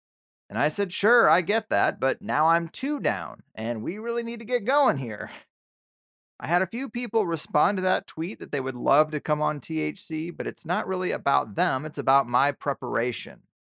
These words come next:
We can't just jump on a call and press record because you're willing. I need at least twenty-four hours, probably forty-eight hours to feel comfortable.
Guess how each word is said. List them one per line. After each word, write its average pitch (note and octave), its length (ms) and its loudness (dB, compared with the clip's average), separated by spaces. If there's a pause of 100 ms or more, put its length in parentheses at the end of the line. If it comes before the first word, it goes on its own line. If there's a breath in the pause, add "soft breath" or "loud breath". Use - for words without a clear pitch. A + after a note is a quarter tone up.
(440)
We A#2+ 80 -18
can't F#3 240 0
just F#3+ 240 -6
jump F3+ 280 2
on F#3+ 140 4
a F#3 80 0
call D#3+ 360 4
and C#3 140 -2
press C#3+ 300 -2
record C#3+ 500 2
because B2+ 440 -6
you're C3+ 180 -2
willing. C3 380 -2
I C#3 140 -2
need F3+ 200 -4
at F#3 100 -6
least A3 440 -8
twenty-four A2+ 480 -8
hours, A#2 300 -2
probably G#3+ 320 -2
forty-eight F3 540 2
hours F2+ 440 -2
to B2+ 100 -12
feel D3+ 240 -4
comfortable. A2 720 -8